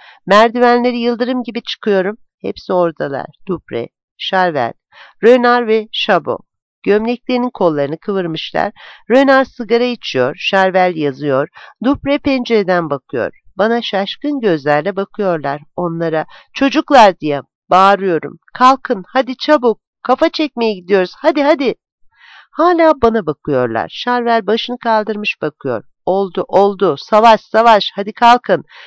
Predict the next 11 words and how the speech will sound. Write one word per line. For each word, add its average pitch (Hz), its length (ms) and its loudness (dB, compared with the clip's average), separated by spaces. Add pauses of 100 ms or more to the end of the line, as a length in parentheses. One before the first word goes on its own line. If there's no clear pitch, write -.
(140)
Kafa 214 220 -4
çekmeye 240 480 -4
gidiyoruz. 180 640 -2
İçkiler 220 560 2
benden." 190 480 0 (1080)
"Şapkanız 269 720 -2
çok - 280 -6
güzel." 135 400 0
dedi 131 200 -8
ev 117 160 -4
sahibi. 117 680 -10